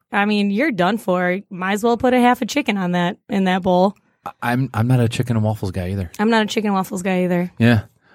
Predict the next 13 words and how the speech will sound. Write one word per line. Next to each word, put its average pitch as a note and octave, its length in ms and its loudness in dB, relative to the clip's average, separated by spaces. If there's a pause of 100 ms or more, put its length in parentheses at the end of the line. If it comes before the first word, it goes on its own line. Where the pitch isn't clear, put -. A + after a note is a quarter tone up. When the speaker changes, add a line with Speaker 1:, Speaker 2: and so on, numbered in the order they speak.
(100)
Speaker 2:
I, A2 180 0
I A2 200 2
can't, A#2 400 -2 (840)
I F#2 40 -10
can't A#2 300 -2 (240)
get G#2+ 140 0
into G#2 220 2
it. - 160 -4 (360)
It's - 200 -6
just G#2 160 -8
not G2+ 220 -2
my G#2 140 -4
thing. A#2 340 -10